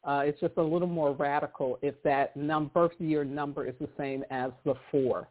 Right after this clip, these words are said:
Yeah. Yeah. And the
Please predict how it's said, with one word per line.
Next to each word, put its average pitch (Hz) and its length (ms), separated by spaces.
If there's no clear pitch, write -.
Yeah. 117 280
Yeah. 110 300
And 190 100
the 202 120